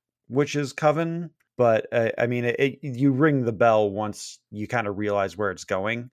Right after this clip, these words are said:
But I, I feel like Winifred, uh, and her turn the minute that, uh, the events happen, which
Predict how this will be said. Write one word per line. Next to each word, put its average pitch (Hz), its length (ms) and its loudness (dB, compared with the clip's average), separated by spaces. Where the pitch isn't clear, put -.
But 110 300 2
I, 110 180 2
I 123 120 2
feel 170 200 0
like 135 200 4
Winifred, 120 760 2
uh, - 20 0
and 110 320 -2
her 117 360 -2
turn 117 380 -8
the 104 80 -6
minute 107 400 -4
that, 98 380 0
uh, 98 340 0
the 107 140 -4
events 101 340 -6
happen, 110 500 -2
which 104 340 -4